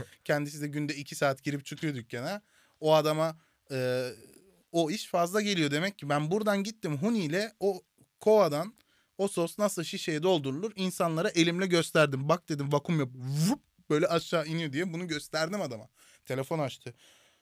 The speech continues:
Speaker 2: "Uğur Bey bakar mısınız? Biz bu sosları şişeye dolduramıyoruz."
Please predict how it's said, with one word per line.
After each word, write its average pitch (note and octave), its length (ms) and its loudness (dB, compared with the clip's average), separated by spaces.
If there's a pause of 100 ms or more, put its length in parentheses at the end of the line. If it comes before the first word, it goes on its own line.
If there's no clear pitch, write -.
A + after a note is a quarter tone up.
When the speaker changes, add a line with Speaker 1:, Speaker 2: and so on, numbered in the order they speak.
(280)
Speaker 2:
"Uğur A3 240 0
Bey F3+ 200 6
bakar A#3+ 280 4
mısınız? F3+ 280 -4
Biz G3+ 140 -6
bu F#3+ 100 -8
sosları G3+ 440 0
şişeye G#3 240 -2
dolduramıyoruz." F3 840 2